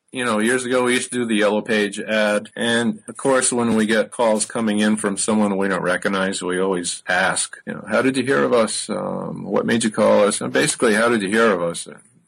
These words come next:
everyone that comes in will, will ask that if, if we don't know where they came from. And to be honest, like, Yellow Pages ads, I, I think I can count one, one client we got in, the, in, like, the past five years, and,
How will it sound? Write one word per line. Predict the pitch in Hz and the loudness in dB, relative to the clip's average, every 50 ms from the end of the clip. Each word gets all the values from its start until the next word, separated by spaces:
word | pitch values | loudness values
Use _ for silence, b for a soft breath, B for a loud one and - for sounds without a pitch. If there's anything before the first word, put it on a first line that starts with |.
| _ _ - | _ _ -4
everyone | 113 113 120 120 113 110 107 | -2 -2 0 0 2 2 2
that | 98 92 - | 0 -2 -4
comes | - - 110 101 101 98 90 - | -4 -2 -2 -2 -2 -2 -2 0
in | 98 98 95 92 90 | 0 0 0 -2 -4
will, | 87 87 87 - | -6 -6 -8 -6
will | - 95 95 92 90 | -2 0 2 2 2
ask | 90 95 90 90 - | 2 2 2 0 0
that | - 90 87 90 87 | 0 2 2 2 0
if, | 90 90 - - - | -4 -8 -8 -12 -14
if | - 95 - - | -18 -12 -2 0
we | 107 101 | 2 2
don't | 107 104 92 95 | 2 2 2 0
know | 104 101 | 0 2
where | 98 98 | 2 2
they | 90 90 87 | 0 0 -4
came | - - 113 117 117 113 | -2 -2 0 0 0 -2
from. | - - 92 87 90 92 - _ _ - | -2 -2 -2 -2 -2 -6 -14 _ _ -6
And | 87 92 95 98 92 85 | -4 -2 0 0 0 -2
to | - - | -4 -2
be | 98 95 92 | 0 2 2
honest, | 98 107 131 135 - - | 2 2 0 0 0 0
like, | 85 - - | -2 -2 0
Yellow | 95 95 98 101 107 | -2 0 2 2 0
Pages | 104 - 107 107 110 107 113 110 104 110 | 0 2 2 2 2 2 0 -2 2 2
ads, | 104 104 110 110 113 107 98 - | 2 4 4 4 2 0 -2 -4
I, | 87 76 | -6 -6
I | 67 - - - - - - - - | -6 -8 -14 -18 -18 -18 -18 -16 -16
think | - - 117 113 - | -6 -4 -4 0 2
I | 117 113 | 0 0
can | - 110 104 | 2 -2 -4
count | - - 117 110 104 98 82 82 82 | -4 -2 0 0 0 0 -2 -6 -8
one, | 87 92 101 107 110 113 120 123 131 131 127 b b b b b b b b b b b _ | -6 0 2 4 4 4 4 0 -2 -4 -8 b b b b b b b b b b b _
one | - 98 110 117 120 113 | 0 2 2 2 0 -2
client | - - 110 110 110 113 110 98 82 87 | -6 -4 -4 -2 0 0 0 -2 -2 -2
we | 95 95 92 | -2 -2 -2
got | 90 95 101 98 95 95 92 | 0 2 2 2 2 0 0
in, | 90 90 90 | -2 -6 -6
the, | 90 - | -8 -8
in, | - 95 95 | -8 -8 -6
like, | 95 95 90 - | -6 -6 -6 -6
the | 90 | -10
past | 85 - 107 101 95 90 - - | -4 0 0 2 2 0 0 0
five | - 92 92 90 85 90 | 2 2 2 2 0 0
years, | 95 95 98 101 101 92 82 - - | 0 2 2 2 2 2 0 -4 -8
and, | 87 85 | -10 -12